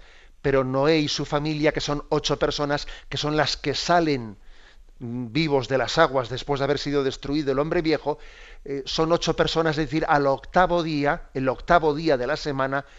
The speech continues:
Cristo resucita. Bueno, nosotros, yo soy consciente de que más, más de un oyente dirá, "Jolín, qué imágenes tan, eh, no sé, tan rebuscadas, ¿no? O tan complicadas". Bueno, vamos a ver. Nos puede parecer así porque nosotros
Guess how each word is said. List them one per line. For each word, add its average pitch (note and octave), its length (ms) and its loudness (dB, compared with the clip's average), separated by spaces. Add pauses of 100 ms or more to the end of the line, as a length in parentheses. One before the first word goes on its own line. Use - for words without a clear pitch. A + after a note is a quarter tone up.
(260)
Cristo D3 400 -2
resucita. A#2+ 680 -6 (1400)
Bueno, - 160 -12 (1000)
nosotros, C#3+ 360 -4
yo C#3 220 4
soy C#3 160 -4
consciente C#3 440 -2
de D3+ 120 0
que C3+ 200 -2 (960)
más, B2+ 160 -2
más C#3 120 2
de C#3 80 0
un C#3 80 0
oyente C#3+ 340 0
dirá, C3 320 0
"Jolín, D3 360 -4
qué D3+ 100 -4
imágenes C3+ 540 -2
tan, B2+ 520 -2
eh, G2 180 -18
no A#2+ 280 -10
sé, F#3+ 160 -2
tan B2+ 420 -4
rebuscadas, B2+ 640 -4
¿no? D3 180 -2
O C3 120 -6
tan C3+ 200 -2
complicadas". C3 640 0
Bueno, D3+ 220 -2
vamos D3 300 -2
a C#3+ 60 -4
ver. C#3+ 280 -2 (580)
Nos B2+ 180 -6
puede F3+ 240 6
parecer F3 360 6
así E3+ 220 -2
porque E3 360 -2
nosotros F3 560 -2